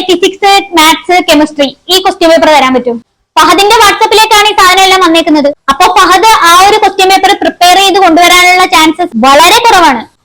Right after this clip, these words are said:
ഒരു ഇംഗ്ലീഷ് അധ്യാപകന് ഒരിക്കലും പറ്റത്തില്ല ആ ക്വസ്റ്റ്യൻ പേപ്പർ കൊണ്ടുതരാൻ. മാത്രവുമല്ല, നിങ്ങൾ സി ഇ ഒ ആയിട്ടിരിക്കുന്ന ഒരു, ഒരു സ്ഥാപനത്തിലൂടെ ഏത് ക്വസ്റ്റ്യൻ ആണ് പുറത്ത് വിടിയിപ്പിക്കേണ്ടതെന്ന് തീരുമാനിക്കേണ്ടത് നിങ്ങളാണ്, അല്ലാതെ ഫഹദ് അല്ല. നിങ്ങളുടെ ഒരു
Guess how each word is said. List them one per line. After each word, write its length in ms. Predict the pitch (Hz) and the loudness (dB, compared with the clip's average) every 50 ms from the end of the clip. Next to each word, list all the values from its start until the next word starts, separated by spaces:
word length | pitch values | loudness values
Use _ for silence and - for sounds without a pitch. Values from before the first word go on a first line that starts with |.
| _ _ - | _ _ 0
ഒരു 100 | 269 294 392 370 | 0 2 2 2
ഇംഗ്ലീഷ് 300 | 359 381 403 440 427 466 | 2 2 2 2 2 2
അധ്യാപകന് 440 | 466 339 403 403 415 427 440 440 359 | 2 2 2 2 2 2 2 2 0
ഒരിക്കലും 320 | 349 339 - 440 415 440 403 | 0 0 0 0 0 0 0
പറ്റത്തില്ല 360 | 339 233 277 - 269 214 220 196 - - - - _ _ _ - 453 | 0 0 -2 -2 -2 -4 -6 -8 -10 -14 -20 -20 _ _ _ -2 0
ആ 60 | 494 554 539 | 0 0 2
ക്വസ്റ്റ്യൻ 280 | 508 494 494 494 427 392 | 0 0 0 0 0 0
പേപ്പർ 180 | 381 370 359 349 330 | 0 2 2 2 2
കൊണ്ടുതരാൻ. 400 | 285 269 - 254 233 220 214 - 285 - _ _ _ - | 0 0 0 -2 -2 -4 -4 -8 -10 -20 _ _ _ -2
മാത്രവുമല്ല, 580 | 294 311 339 - 392 427 453 466 453 415 392 403 403 392 349 | 0 0 0 2 2 2 2 2 2 2 2 2 2 2 2
നിങ്ങൾ 200 | 339 370 403 453 494 480 | 2 2 2 2 2 2
സി 80 | 415 381 | 0 2
ഇ 60 | 403 | 2
ഒ 60 | 415 403 | 2 2
ആയിട്ടിരിക്കുന്ന 480 | 392 381 370 392 381 349 370 370 381 370 359 | 2 2 0 -2 -2 -2 0 0 2 2 2
ഒരു, 100 | 349 370 - _ _ _ _ - 466 | 2 0 -2 _ _ _ _ -2 0
ഒരു 120 | 480 523 494 | 0 0 0
സ്ഥാപനത്തിലൂടെ 720 | 494 - 403 370 349 381 381 381 - 381 330 302 269 294 330 320 - 311 339 | 0 0 0 2 2 2 0 0 0 2 2 2 2 2 0 -2 0 0 0
ഏത് 140 | 370 403 494 466 | 2 2 2 2
ക്വസ്റ്റ്യൻ 280 | 466 453 466 - 427 427 415 | 2 0 0 0 0 2 2
ആണ് 100 | 415 415 427 | 2 0 0
പുറത്ത് 220 | 403 349 - - 359 381 | 0 -2 0 0 0 0
വിടിയിപ്പിക്കേണ്ടതെന്ന് 680 | 320 349 349 349 381 370 381 370 370 370 370 381 392 349 359 | 2 0 0 0 -2 -2 0 0 2 2 2 2 0 0 0
തീരുമാനിക്കേണ്ടത് 600 | 320 320 320 339 330 339 339 349 330 359 359 339 | 0 0 0 0 0 0 0 0 0 0 2 2
നിങ്ങളാണ്, 400 | 311 302 320 302 262 220 208 202 - _ _ _ _ _ _ - - | 2 2 2 2 0 0 -4 -8 -16 _ _ _ _ _ _ -4 -2
അല്ലാതെ 300 | 285 302 320 330 349 349 349 330 | 0 2 2 2 2 0 0 -2
ഫഹദ് 280 | 302 247 254 320 311 | -2 -2 0 0 0
അല്ല. 160 | 285 247 220 208 - - _ _ _ _ _ - | 0 0 0 -2 -6 -12 _ _ _ _ _ -4
നിങ്ങളുടെ 380 | 349 403 427 453 480 523 508 539 523 | -2 0 2 2 2 2 2 2 2
ഒരു 80 | 494 | 2